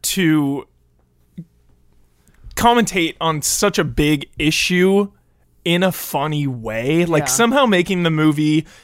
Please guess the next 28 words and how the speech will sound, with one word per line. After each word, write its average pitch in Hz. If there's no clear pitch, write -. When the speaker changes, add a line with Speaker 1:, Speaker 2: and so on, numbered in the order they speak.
Speaker 1:
light, 139
but 165
also 160
Speaker 2:
Right. 139
Speaker 1:
very, 175
very 185
dark, 156
Speaker 2:
Yeah. 156
Speaker 1:
uh, 143
is 156
why 151
that 127
movie 117
just 113
is, 117
it's 127
one 123
of 113
a 120
kind, 120
and 123
it's -
getting 127
so 131
much 123
recognition 127
and 123
hype. 151